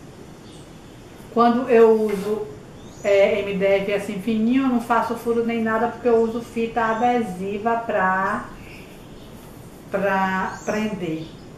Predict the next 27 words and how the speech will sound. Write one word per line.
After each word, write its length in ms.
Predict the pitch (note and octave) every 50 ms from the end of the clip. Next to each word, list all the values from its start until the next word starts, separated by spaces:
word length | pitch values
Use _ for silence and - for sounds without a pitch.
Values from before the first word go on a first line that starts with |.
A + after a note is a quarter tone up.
| - - - - - - - - - - - - - - B3
E 160 | B3+ C#4+ C#4+
esta 440 | B3+ B3 A#3+ B3 A#3+ A#3+ - D4 C#4+
aqui 400 | C#4+ C#4+ - - A#3 A3+ A3 -
que 60 | B3
eu 100 | A#3+ A#3
fiz 300 | - - A3+ G3+ G3 G3
o 80 | A3 -
sombreado, 920 | - - G3 F#3+ F#3 F#3 G3+ A3+ A3+ G#3+ G#3 G3+ G#3 A#3+ A#3 G#3 F#3 F3 E3+ - - - - -
agora 460 | F#3+ F#3 F3+ F3+ F3+ E3+ F3 F3+ F3
já 180 | F3 F#3+ F#3 F3+
secou, 640 | - - A3 G#3 G#3+ - - G3+ G3+ G#3 A3+ A#3 - - - - -
eu 200 | A3 A3 A3 -
também 540 | - C4 C#4 C#4+ C4+ A3+ A3 A3 A3 A#3 A3+
vou 160 | B3 B3+ B3+
fazer 300 | B3+ B3+ B3+ B3 B3 B3+
o 60 | B3
pontilhado. 680 | B3 C4 B3 A#3+ - C4+ C4+ B3 A3+ G3 F3+ F3 F3 - - - - - - - - -
Ah, 240 | B3 B3 B3+ C4+ C4 C#4
eu 120 | C#4 C#4+
adoro, 600 | D4+ D#4+ D#4+ D4 C4+ C#4 C4 B3+ B3 A#3 A#3 A3+
gente, 280 | A3 A3+ A3 G#3+ - -
fazer 340 | - A#3+ A#3 A3+ A#3+ A#3+ A#3
pontilhado. 760 | - A#3 A#3 - - B3+ B3 A#3+ A3 F#3+ F3+ E3+ F3 F#3 G3
Aprendi 480 | G3 G#3+ A#3 A3 A3 G#3 G3 G3+ A#3 A#3
com 200 | - B3 B3 A#3+
Lia 600 | A3+ G3+ G3 G3 G3 G3+ A3 A#3 B3 C4 - - - - - - - - - - - - - - - - - - - - - - - -
e 680 | G3+ G3 G3+ G3+ G#3 G#3+ A3+ A#3 A#3+ A#3+ A#3+ - -